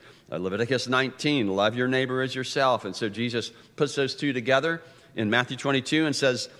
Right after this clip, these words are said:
"Here is the greatest command, love God with all your heart, soul, mind, and strength." And then the second like to it, "Love your neighbor as yourself." All the law and the prophets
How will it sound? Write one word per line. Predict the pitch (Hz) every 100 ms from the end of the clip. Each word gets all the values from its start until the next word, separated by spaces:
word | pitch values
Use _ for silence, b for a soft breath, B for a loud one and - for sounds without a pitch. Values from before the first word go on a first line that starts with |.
| B
"Here | - 139 143 147 -
is | 135 104
the | 110
greatest | 113 127 147 147
command, | 151 143 147 151
love | 120 123 139
God | 135 131 151
with | 143
all | 127 120
your | 123
heart, | 127 -
soul, | 135
mind, | 131 131
and | 131
strength." | - 143 151 165 B B B
And | 98
then | 95
the |
second | 95 127 131 -
like | 123 131 -
to | 160 160
it, | 156 - - - _ _ _ _ _ _ -
"Love | 101 123 131
your | 131
neighbor | 131 127
as | 117
yourself." | 117 - 131 131 -
All | 120 131 143
the | 147
law | 135 135
and | 90
the |
prophets | - 113 90 69 55 - -